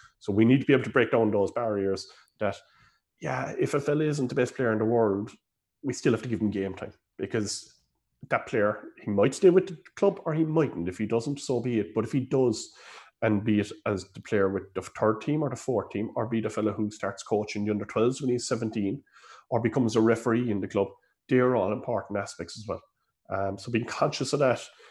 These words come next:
as a club, I think clubs are much more proactive in that area now. Um, but as I said, I don't know the answer of being able to persuade that first, that first coach, um, about those, the instant gratification, as you said, other than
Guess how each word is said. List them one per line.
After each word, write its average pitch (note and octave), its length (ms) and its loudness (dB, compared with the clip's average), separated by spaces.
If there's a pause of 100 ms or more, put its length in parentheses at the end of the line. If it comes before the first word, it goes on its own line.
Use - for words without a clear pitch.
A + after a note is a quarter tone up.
(320)
as G#2+ 100 -2
a G#2+ 60 -2
club, - 340 0
I - 40 -4
think G#2 180 -2
clubs A2+ 220 -2
are G#2 80 0
much A2 280 0
more A2 160 0
proactive G2 460 -8
in F#2+ 80 -6
that F#2+ 160 -4
area F#2 140 -2
now. F2+ 420 -6
Um, F2 160 -6
but F#2+ 140 -2 (420)
as G#2+ 80 -10
I G#2 40 -4
said, G2 220 -2 (160)
I A#2+ 120 6
don't A#2+ 280 4
know A#2 220 2
the A2 140 2
answer G#2 400 -2
of F#2 120 -6 (460)
being F#2+ 140 -4
able G2 100 0
to - 80 -18
persuade F#2+ 400 -2
that F#2+ 180 -2
first, - 280 -6
that F#2 180 -4
first - 180 -8
coach, - 460 -4 (100)
um, F#2+ 520 -6 (180)
about G2 300 -6
those, F#2+ 500 -6
the G2+ 80 -4
instant F#2 420 -8 (140)
gratification, F#2+ 560 -8
as F2+ 100 -8
you F2+ 60 -12
said, F#2 220 -8 (200)
other F#2+ 220 0
than F#2 320 -2